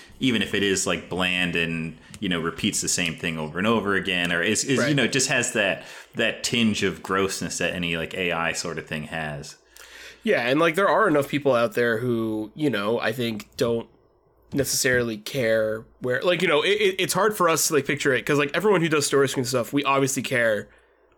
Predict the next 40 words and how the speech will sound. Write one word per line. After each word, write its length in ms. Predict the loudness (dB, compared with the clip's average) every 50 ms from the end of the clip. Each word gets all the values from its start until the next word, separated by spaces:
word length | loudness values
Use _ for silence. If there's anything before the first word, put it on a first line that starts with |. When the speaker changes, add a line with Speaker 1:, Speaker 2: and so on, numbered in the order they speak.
| _ _ -12
Speaker 2:
where 480 | -6 -2 0 2 2 2 2 2 2
the 140 | 0 -2 -2
art 240 | 0 0 0 0 -2
is 100 | -6 -6
coming 240 | -6 -6 -6 -6 -8
from, 340 | -10 -12 -12 -12 -12 -12 -8
and 160 | -6 -4 0
we 100 | 2 2 2
value 760 | 2 2 0 2 4 4 4 4 4 4 4 2 0 0 -2 -6 -16 -20 -20 -20 -14 -10
the 60 | -8
directors, 640 | -4 -2 0 0 0 0 0 2 4 6 6 4 4
the 100 | 2 0
writers, 500 | 0 2 2 4 4 4 6 4 4 4
the 120 | 2 0 2
actors, 380 | 0 0 0 0 0 0 0
'cause, 180 | 0 -2 -2 -2 -2 -4 -4
'cause, 200 | -2 0 0 0
you 80 | 2 2 2
know, 100 | 2 2
when 160 | 2 2 2
they're 100 | 2 2
in 160 | 2 2 2 2
another 300 | 2 2 2 2 2 2
thing, 140 | 2 2
we're 80 | 4 4
like, 120 | 4 2 2
"Oh, 320 | 2 2 4 4 4 2 2
that 240 | 0 -2 -2 0
guy's 340 | -2 0 2 2 2 0 2
doing 220 | 2 4 4 4 4
this 180 | 2 2 2
one, 100 | 0 0
that's 200 | 0 0 0 0
so 200 | 0 2 2 0
cool." 460 | 0 -2 0 2 4 4 4 4 2
And, 100 | 2 2
like, 180 | 2 2 2 2
you 60 | 2
know, 140 | 2 2 2
it's, 180 | 2 0 -2